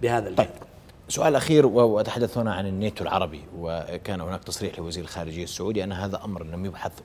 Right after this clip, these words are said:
Speaker 2: ولن يبحث ولم يتم نقاشه، كان هناك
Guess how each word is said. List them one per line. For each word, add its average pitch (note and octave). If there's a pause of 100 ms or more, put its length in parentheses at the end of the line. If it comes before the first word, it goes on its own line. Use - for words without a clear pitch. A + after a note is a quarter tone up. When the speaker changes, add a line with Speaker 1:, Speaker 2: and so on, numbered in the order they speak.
Speaker 2:
ولن F2+
يبحث E2+ (720)
ولم F#2+
يتم F#2+
نقاشه، C3
كان G#2+
هناك G2